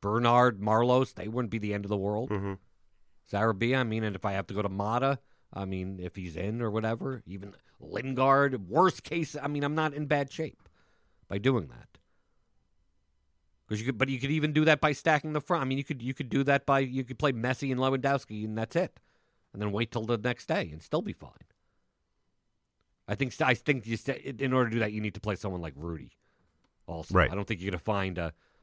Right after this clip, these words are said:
Speaker 1: a, a, a three K guy in the, in the second game. You can't bank, uh, uh,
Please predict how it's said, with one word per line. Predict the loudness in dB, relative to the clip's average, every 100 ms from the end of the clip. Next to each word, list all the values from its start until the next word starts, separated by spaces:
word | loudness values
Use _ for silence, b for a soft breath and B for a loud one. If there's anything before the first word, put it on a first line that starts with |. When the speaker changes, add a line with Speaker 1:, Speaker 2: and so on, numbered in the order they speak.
| _
Speaker 1:
a, | -8
a, | -8 -6 -10 -10
a | -12
three | -10 -6 -6
K | -6 -6
guy | -4 -6 -6 -12 -16 -14
in | -10
the, | -10 -10
in | -14
the | -14
second | -12 -6 -6 -8 -20
game. | -20 -20 _ _ _ _ _
You | -16
can't | -10 -10 -10 -18 _ _ _ _ _ _
bank, | -6 -4 -6
uh, | -6
uh, | -4